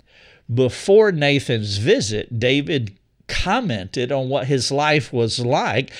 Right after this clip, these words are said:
when he tried to bury the sin that he had committed, which I just shared with you from Psalm thirty-two. And if this is any of you, then please take some time and study and reflect upon Psalm thirty-two,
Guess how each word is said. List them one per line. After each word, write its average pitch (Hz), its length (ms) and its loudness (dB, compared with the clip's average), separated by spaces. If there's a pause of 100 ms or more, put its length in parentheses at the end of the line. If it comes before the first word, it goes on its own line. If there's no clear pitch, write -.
(140)
when 147 160 2
he 151 120 4
tried 147 380 -4
to 151 140 4
bury 139 880 0
the 117 140 -4
sin 131 380 0
that 123 160 -2
he 123 140 0
had 117 220 2
committed, 123 440 0
which 127 180 0
I 123 80 2
just 120 220 -2
shared 120 340 -2
with 131 420 -2
you 65 380 -8 (460)
from 131 220 0
Psalm 117 380 0
thirty-two. 110 840 -2 (1000)
And 131 160 0
if 135 140 -4
this 208 240 0
is 131 300 0 (340)
any 175 420 0
of 113 220 -2
you, 110 560 -2 (520)
then 143 180 0
please 190 420 0
take 156 260 -2
some 110 240 -2
time 135 600 -4
and 110 200 -4
study 131 600 0
and 107 200 -2
reflect 143 480 -4
upon 120 420 -2
Psalm 151 360 -2
thirty-two, 131 640 -2